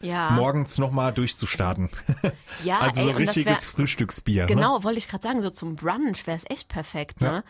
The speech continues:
Speaker 1: Weil da hast du ja oft dann irgendwie so mit, mit Sekt irgendwelche Milchgetränke
Speaker 2: Ja.
Speaker 1: so, aber das wär wirklich richtig geil.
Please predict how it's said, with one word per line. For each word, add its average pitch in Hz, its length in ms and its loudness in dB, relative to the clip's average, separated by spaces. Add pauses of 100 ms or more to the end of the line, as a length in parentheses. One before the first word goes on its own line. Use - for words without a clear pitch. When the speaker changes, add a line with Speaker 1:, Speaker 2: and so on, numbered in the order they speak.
(220)
Speaker 1:
Weil 165 120 -2
da 170 60 0
hast 196 180 -4
du - 40 2
ja 135 60 2
oft 190 160 -2
dann 165 100 -4
irgendwie 175 360 -2
so 170 180 -2
mit, - 540 -6
mit 156 160 -8
Sekt - 260 -6
irgendwelche 196 800 -4
Milchgetränke 202 680 -4
Speaker 2:
Ja. 135 60 0
Speaker 1:
so, 214 100 0
aber 160 180 0
das 151 200 -6
wär 151 120 -8
wirklich - 360 -6 (220)
richtig 202 340 -6
geil. 151 420 -2